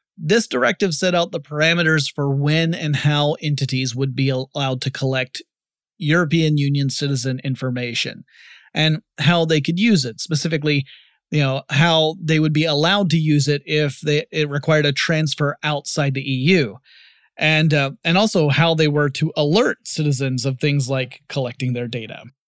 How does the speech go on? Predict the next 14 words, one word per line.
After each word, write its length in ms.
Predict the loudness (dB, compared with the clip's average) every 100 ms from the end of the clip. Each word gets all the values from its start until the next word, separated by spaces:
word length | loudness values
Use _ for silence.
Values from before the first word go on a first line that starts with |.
| _ _ _
Each 280 | 0 0 2
member 240 | 2 2
state 220 | 2 2 2
of 60 |
the 60 | 2
E 300 | -2 -2 0
U 400 | 2 2 -2 -4
was 240 | -2 0
responsible 540 | 0 -2 -2 -2 -4 -4
for 120 | -2
establishing 640 | -2 -2 -2 -2 -2 -2
a 60 | -4
supervisory 720 | -6 -6 -4 -2 -2 0 -2
department 560 | -2 -4 -4 -4 -6